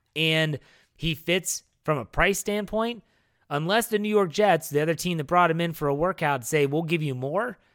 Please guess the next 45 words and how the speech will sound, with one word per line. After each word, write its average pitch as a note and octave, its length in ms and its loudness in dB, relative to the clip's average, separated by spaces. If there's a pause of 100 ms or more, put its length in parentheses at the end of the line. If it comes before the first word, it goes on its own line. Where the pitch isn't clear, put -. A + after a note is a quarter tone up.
(500)
maybe F3 360 -2
he E3 140 -2
turns D#3+ 260 -2
him C#3+ 80 -6
down D3 200 -2
to C3 60 -8
stay C3+ 200 -4
in A#2+ 60 -8
Pittsburgh. C#3+ 300 -4
I C3 80 -4
don't A#2+ 200 -2
know, D3 400 0 (340)
but C#3 300 2 (320)
there's B2+ 160 -4
a B2+ 40 -2
lot C#3 380 -2
of C#3 80 -6
factors A#2+ 440 -4
in A2+ 80 -8
there, A2 120 -6
Nathan, G#2+ 300 -6
but A2+ 120 -2
good A2 140 -6
question. F#2 440 -12 (520)
E B3+ 340 2
L G#3+ 320 4
H F#3+ 480 4 (180)
says, C3+ 180 -8
"Is D3+ 120 -2
it E3 140 0
me, A3 400 2 (540)
or D#3+ 200 4
does D3+ 160 -2
Kenny C4 280 -2
Pickett G3 340 -2
give D#3 180 0
off D#3 200 0
a C3 100 0
Zach C3 460 2
Morris D3+ 400 4
from B2 100 -6
the A#2 80 -6
college D3 500 0
years A2 240 -4
vibe?" F2+ 280 -12